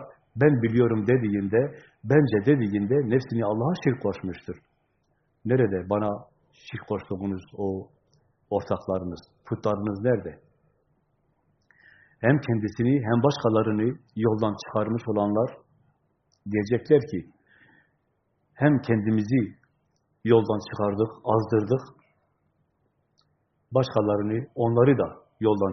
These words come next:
çıkardık. Biz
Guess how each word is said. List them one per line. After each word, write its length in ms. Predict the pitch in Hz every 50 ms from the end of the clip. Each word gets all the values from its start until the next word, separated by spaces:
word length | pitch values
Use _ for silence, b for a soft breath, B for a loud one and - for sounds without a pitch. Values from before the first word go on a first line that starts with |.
| - -
çıkardık. 480 | - 98 - - 90 90 85 82 - - - _ _ _ _ _ _ _ _ _ _ _ _ _ _ _ _ _ _ _ _ _ _ _ _ _ _ _ _ _ _ _ _ _ _ _ _ _ _ _ _ _ -
Biz 160 | 120 127 131